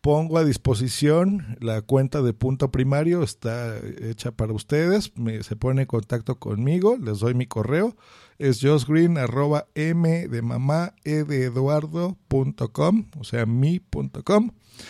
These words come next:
Eh, y con mucho gusto coordinamos fechas y tienen a disposición cualquier, eh, recurso técnico que necesiten de Punto Primario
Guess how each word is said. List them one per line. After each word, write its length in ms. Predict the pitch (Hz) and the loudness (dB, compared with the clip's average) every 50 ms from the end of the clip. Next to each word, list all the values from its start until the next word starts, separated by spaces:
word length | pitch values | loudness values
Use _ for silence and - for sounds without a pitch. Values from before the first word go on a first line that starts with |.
| - - - - _ _ _ | -20 -20 -20 -20 _ _ _
Eh, 600 | 143 143 139 139 135 135 135 135 135 135 131 139 - | 2 4 6 8 8 8 6 6 6 4 2 2 0
y 220 | 156 131 131 127 | 0 0 0 0
con 180 | - - 131 127 | 0 0 2 2
mucho 260 | 139 156 143 - 143 | 2 0 2 2 0
gusto 440 | 139 151 180 185 - - - 196 180 | 2 4 4 4 4 2 -2 -2 -2
coordinamos 680 | - - 135 127 117 123 127 127 135 139 143 147 151 - - | 2 2 2 2 2 0 0 0 0 0 0 0 -2 0 0
fechas 640 | 185 196 202 196 - - 247 269 269 - - - - | 0 0 0 0 0 -2 -2 0 -2 -4 -6 -8 -6
y 200 | 123 110 107 104 | -6 -6 -6 -6
tienen 500 | 104 - 127 127 123 131 131 127 127 117 | -4 -2 -2 0 2 2 2 2 2 2
a 80 | 110 | 0
disposición 800 | 104 101 104 104 - - 113 101 - 104 92 80 110 120 123 127 | 0 0 -2 -4 -4 -4 -6 -4 -2 -4 -2 0 0 0 0 0
cualquier, 520 | 127 - - 110 101 101 - - 120 123 117 110 120 | -2 -4 -4 -4 -4 -4 -4 -4 -2 -2 -2 -4 -6
eh, 160 | 117 110 98 | -6 -6 -6
recurso 540 | 95 101 110 107 - 123 131 117 110 143 143 | -2 -2 -4 -4 -2 -4 -4 0 0 -2 -2
técnico 520 | - - 127 127 123 135 139 - - 104 107 | 0 0 0 0 0 -2 -2 -2 -4 -6 -6
que 120 | - 101 | -6 -6
necesiten 760 | 104 107 101 - 123 113 - 156 151 - - 170 170 170 147 | -6 -6 -6 -6 -8 -4 -2 -4 -4 -2 -4 -6 -4 -4 -4
de 140 | 117 107 104 | -4 -4 -4
Punto 340 | - - 120 120 120 143 | -6 -6 -8 -6 -6 -6
Primario 480 | 131 151 160 170 180 185 190 202 226 214 | -4 -4 -2 -2 0 0 0 0 -2 -2